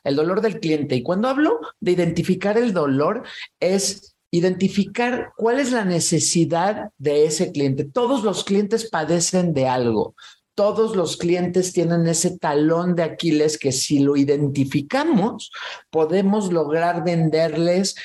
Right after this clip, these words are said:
esa, eh, ese producto o ese servicio. Porque todos nuestros productos y servicios tienen un abanico infinito de poderlo colocar.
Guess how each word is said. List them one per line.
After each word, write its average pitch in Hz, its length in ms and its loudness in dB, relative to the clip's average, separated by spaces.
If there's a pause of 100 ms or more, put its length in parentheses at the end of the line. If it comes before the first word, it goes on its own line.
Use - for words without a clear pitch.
(240)
esa, 196 720 -2 (360)
eh, 147 300 2
ese 170 220 -2
producto 180 400 -2
o 180 120 2
ese 175 160 0
servicio. 151 720 -2 (320)
Porque 151 420 0
todos 285 420 0
nuestros 220 280 0
productos 185 400 0
y 175 60 0
servicios 143 680 -2 (240)
tienen 202 360 2
un 202 160 2
abanico 208 1000 -2
infinito 180 760 0
de 208 120 0
poderlo 160 520 0
colocar. 135 680 -2